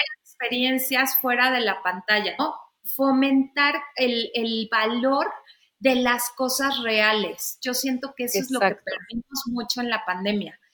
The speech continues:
Speaker 1: El que es mejor jugar en vivo, <laughs> ¿no? A la casita que en Roblox o que un, en un videojuego, que es muchísimo más padre meter un gol en la vida real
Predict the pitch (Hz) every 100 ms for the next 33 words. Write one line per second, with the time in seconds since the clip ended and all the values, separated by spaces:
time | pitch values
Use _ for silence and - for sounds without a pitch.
0 | - - _ - 269 269 262 - 294 294
1 | 285 285 285 269 - 277 277 339 - -
2 | - - _ _ _ - - - 285 -
3 | 262 254 254 - - 240 233 233 220 233
4 | 220 262 508 - - 240 269 - 330 320
5 | - - - 202 247 240 233 254 - 277
6 | 277 262 294 359 - _ - 269 254 254
7 | 277 269 262 226 185 185 - - 226 220
8 | 233 240 240 - 226 226 240 233 233 226
9 | - 220 214 202 247 247 254 262 269 269
10 | 247 247 247 254 277 302 - 269 240 233
11 | 233 302 - - - _ _ - 220 247
12 | 254 254 277 277 302 294 269 262 269 269
13 | 262 220 233 233 240 233 196 196 240